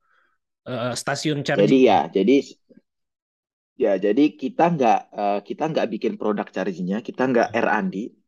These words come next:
Speaker 1: Oke.
Speaker 2: Tapi kita akan partner, ya as simple as kita beli partner dengan installer atau, eh, dengan manufacturer. Nah,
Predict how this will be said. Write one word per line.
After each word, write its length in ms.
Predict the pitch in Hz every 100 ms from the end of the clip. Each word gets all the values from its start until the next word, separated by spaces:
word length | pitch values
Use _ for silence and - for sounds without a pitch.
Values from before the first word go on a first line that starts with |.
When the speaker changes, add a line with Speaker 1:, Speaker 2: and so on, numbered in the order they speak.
| _ _
Speaker 1:
Oke. 320 | 113 - 117 131
Speaker 2:
Tapi 180 | 104 107
kita 240 | 120 131
akan 160 | 123 117
partner, 560 | 107 98 104 113 - -
ya 240 | 113 107
as 80 | 113
simple 160 | 95
as 160 | 104 107
kita 240 | - 107
beli 320 | 98 92 123 -
partner 320 | 98 101 95
dengan 320 | 92 92 92
installer 480 | 101 - 104 120 -
atau, 480 | 92 - 90 92 -
eh, 160 | 90
dengan 160 | 87 85
manufacturer. 880 | 85 87 82 - - 78 87 107 98
Nah, 240 | 87